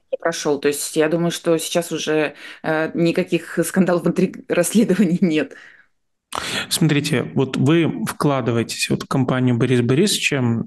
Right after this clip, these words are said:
Speaker 2: э, не просто роликами, да, вы вкладываетесь, э, своими силами, вы аффилируете себя с Борисом Борисовичем, как можете ему помогаете, и вы, безусловно, в том числе моделируете ситуацию, как она может развиваться,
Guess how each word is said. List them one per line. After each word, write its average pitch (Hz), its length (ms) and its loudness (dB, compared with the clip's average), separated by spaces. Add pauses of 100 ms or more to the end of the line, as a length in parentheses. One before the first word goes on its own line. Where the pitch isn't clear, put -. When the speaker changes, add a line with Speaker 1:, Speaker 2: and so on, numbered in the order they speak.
(100)
Speaker 2:
э, 123 160 0
не 123 100 2
просто 165 380 -2
роликами, 143 720 2
да, 147 220 0
вы 135 100 2
вкладываетесь, 131 880 0
э, 123 260 2 (400)
своими 127 420 2
силами, 139 800 2
вы 123 180 0
аффилируете 123 640 2
себя 127 280 0
с 120 60 -2
Борисом 123 380 2
Борисовичем, 151 640 0
как - 240 -2
можете 131 340 0
ему 127 140 4
помогаете, 135 720 0 (460)
и 143 80 2
вы, 131 140 4
безусловно, 139 840 2
в - 120 -10
том 135 160 0
числе 135 500 0 (280)
моделируете 131 680 2
ситуацию, 151 520 -2
как 127 200 -4
она 127 140 2
может 127 300 2
развиваться, 135 720 0